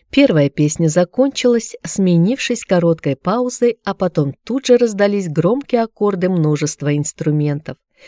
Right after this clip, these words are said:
поддерживаемые женским голосом. Прямо на глазах Марты Август начал танцевать, совершенно ничего не стесняясь, что привело её в оцепенение, так как она представила, как танцует сама.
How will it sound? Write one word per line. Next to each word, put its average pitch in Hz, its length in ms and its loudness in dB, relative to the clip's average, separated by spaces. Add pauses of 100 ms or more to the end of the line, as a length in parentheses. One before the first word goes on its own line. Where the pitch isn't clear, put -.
(200)
поддерживаемые 220 1080 2
женским 147 560 -4
голосом. 143 720 -6 (680)
Прямо 165 400 2
на 165 120 2
глазах 160 460 0
Марты 180 540 -4 (160)
Август 208 460 0
начал 175 360 0
танцевать, 151 720 -4 (240)
совершенно 233 840 2
ничего 202 460 0
не 170 120 2
стесняясь, 151 840 -4 (180)
что - 240 -2
привело 156 560 2
её 156 260 0
в 147 60 -4
оцепенение, 151 880 -4 (340)
так 240 180 0
как 196 200 -2
она 180 240 2
представила, 254 760 2
как 226 260 -8
танцует 151 580 -4
сама. 139 460 -6